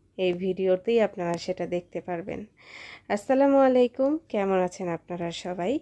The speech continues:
আমি অতটাও ভালো নাই, আমি একটু অসুস্থ, শরীরটা একটু খারাপ। তো আমি আমার আম্মুর বাসায় এসেছি। তো সারাদিনই আমি সেখানে আর কি ছিলাম। তো বিকাল টাইমে আমার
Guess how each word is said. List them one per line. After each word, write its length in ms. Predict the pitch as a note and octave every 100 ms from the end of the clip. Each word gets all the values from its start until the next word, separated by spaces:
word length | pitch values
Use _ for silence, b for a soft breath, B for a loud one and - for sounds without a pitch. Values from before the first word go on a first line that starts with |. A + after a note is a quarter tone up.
| B B B B B
আমি 440 | G#3+ A3+ B3 C4 C#4 C#4+ D4 C#4 -
অতটাও 400 | A3 G#3+ A#3+ B3
ভালো 300 | A3 G#3 G3+ F#3+
নাই, 240 | F3+ F3+ G#3 -
আমি 160 | G3 F#3+ F#3+
একটু 220 | F#3 - F#3 F3+
অসুস্থ, 400 | F3+ F3+ F3+ - F3 -
শরীরটা 380 | - G#3+ A3+ - A3+
একটু 180 | - A3
খারাপ। 440 | - G#3+ F#3+ F3+ F#3 _ B B B B
তো 80 | -
আমি 220 | C4+ C4 B3+
আমার 240 | A#3 A#3
আম্মুর 360 | A#3 G3+ G3 G#3+ G#3
বাসায় 340 | G#3 A3 G3+ F#3+
এসেছি। 440 | F#3 F#3 - F#3+ F#3 A3 B B B B
তো 80 | -
সারাদিনই 560 | F3+ G3+ F3+ F3+ F#3+ G3+ G#3
আমি 140 | G3+
সেখানে 400 | G3 G3+ - F#3+ F#3
আর 80 | F3+ F3
কি 100 | F#3 F3+
ছিলাম। 380 | - F#3 F3 F3+ A#3 B B B B -
তো 100 | G#3 G3+ G3+ F#3
বিকাল 320 | G3+ G3+ A3+ A3
টাইমে 320 | G#3+ G3+ F#3 A3 A#3
আমার 260 | F#3 F3+ F#3